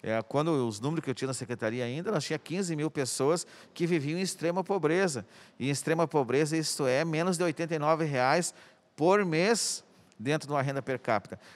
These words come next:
Os últimos dados do I B G E em Santa Maria, que eu, que eu tenho, que é de dois mil e dez, né, isso aí não, não é inventado, oitenta por cento da nossa população tem uma renda per capita de menos de meio salário mínimo.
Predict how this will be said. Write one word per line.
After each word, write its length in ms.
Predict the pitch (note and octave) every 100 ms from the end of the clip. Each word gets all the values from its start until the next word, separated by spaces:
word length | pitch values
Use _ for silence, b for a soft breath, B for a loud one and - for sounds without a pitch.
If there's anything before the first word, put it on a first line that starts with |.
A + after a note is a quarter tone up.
| B
Os 200 | - C#3
últimos 440 | E3 C4+ A#3 G3+ C#3
dados 240 | D3 E3
do 60 | D3+
I 40 |
B 180 | C3 C3+
G 120 | A#2+
E 120 | A#2 C#3+
em 40 |
Santa 260 | C#3+ C3 A#2+
Maria, 360 | G#2 A2 F3+
que 120 | -
eu, 80 | A2 - - -
que 120 | A2+
eu 100 | G2+
tenho, 640 | - B2 E3 G3 A2+ F#2 F#2 F#2 -
que 80 |
é 60 | G2+
de 100 | A2
dois 180 | A2+ G#2+
mil 140 | A#2
e 40 | G#2+
dez, 520 | G#2+ E3+ G3 - - - _ _ - _ -
né, 220 | D2+ A#2
isso 180 | A#2 A2
aí 60 |
não, 180 | A#2 A2
não 140 | G#2
é 60 | C3
inventado, 640 | B2+ A#2+ A2 C3 G#3 F3 - b b b b b
oitenta 480 | - D#3 - F#3+ A#3
por 200 | G#3 F#3+
cento 140 | F#3+ F#3
da 60 |
nossa 140 | F3+ -
população 540 | E3 D#3+ C3+ - E3+
tem 140 | G3+
uma 120 | G#3 F#3+
renda 240 | F3 F#3
per 180 | F3 D3+
capita 280 | C#3 D3 G#3+
de 60 |
menos 260 | G#3+ G#3 A3
de 80 | A3
meio 160 | A3+
salário 320 | G#3+ A3 G#3
mínimo. 320 | D#3+ F#3+ F#3